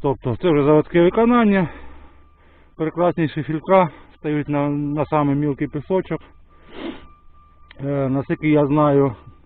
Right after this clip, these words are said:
дізнався, є, е, фільтра як півторашка, так і трьохметрові. Ну, зараз ми використовуємо півторашку, для п'ятдесятої це більше недостатньо. Так само є готове виконання в трьохметровому варіанті. Це кому там прям із дуже мілких і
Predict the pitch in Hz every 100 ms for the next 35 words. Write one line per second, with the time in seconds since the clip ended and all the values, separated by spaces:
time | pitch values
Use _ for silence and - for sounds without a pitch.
0 | _ _ - _ - 120 127 120 139 131
1 | - 135 139 151 143 - - 135 127 120
2 | 135 - 139 127 131 - 131 123 135 156
3 | 156 175 - 135 131 120 123 143 147 147
4 | 139 120 104 113 135 147 127 139 127 135
5 | - 135 127 - 139 214 240 226 127 127
6 | 131 131 151 135 127 131 127 120 - 131
7 | 143 - 226 165 135 131 180 170 151 147
8 | - - - - 127 165 156 135 156 175
9 | 156 - 135 127 - 147 131 127 123 101
10 | 85 82 - - - - - - - 131
11 | 135 139 135 117 104 123 113 - - 120
12 | 107 123 113 - - - 123 127 117 -
13 | - - - - - - - 113 113 110
14 | 107